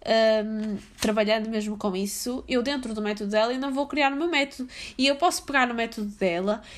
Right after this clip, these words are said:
e noutros assuntos que eu vi também, e outros temas que eu estudei, e posso criar o meu próprio método. E isso também pode funcionar para vocês. Só que se calhar inicialmente é um processo mais, hum, complicado.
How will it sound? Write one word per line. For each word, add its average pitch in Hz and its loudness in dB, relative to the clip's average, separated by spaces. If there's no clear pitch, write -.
e 240 -2
noutros 254 -2
assuntos 262 0
que - -2
eu 240 2
vi 208 -2
também, 214 0
e 208 2
outros 208 -4
temas 202 0
que - -6
eu 214 2
estudei, 208 0
e 269 -2
posso 254 -2
criar 240 2
o 254 -2
meu 262 -2
próprio 262 0
método. 262 -2
E 311 6
isso 381 2
também 403 2
pode 403 2
funcionar 381 2
para 359 0
vocês. 339 2
Só 269 4
que 262 -10
se - -6
calhar 339 4
inicialmente 277 0
é 269 2
um 285 -2
processo 254 -2
mais, 311 0
hum, 294 6
complicado. 311 2